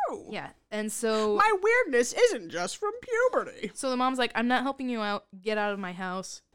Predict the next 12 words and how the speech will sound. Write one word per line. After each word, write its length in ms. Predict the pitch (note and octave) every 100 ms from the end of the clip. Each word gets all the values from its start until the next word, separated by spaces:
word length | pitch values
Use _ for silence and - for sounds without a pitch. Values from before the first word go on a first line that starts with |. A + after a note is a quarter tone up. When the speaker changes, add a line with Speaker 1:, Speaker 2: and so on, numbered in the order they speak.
| _
Speaker 2:
And 320 | B3 B3+ C4 A#3 - _ -
Marnie 600 | G#3 G#3+ A#3+ B3+ B3+ B3+ - _ -
is 160 | A3
Speaker 1:
And 160 | C4 G3+
Speaker 2:
getting, 200 | G#3+ G3+ F3
Speaker 1:
Dylan. 220 | F3 G3+
Speaker 2:
yeah, 200 | A3 -
Marnie's 400 | F#3 B3+ D4+ C4+
getting 200 | C#4+ C4
dressed. 300 | C#4 D4 - -
She 260 | - A#3+
grabs 540 | G3+ A3 A#3 A#3+ A3+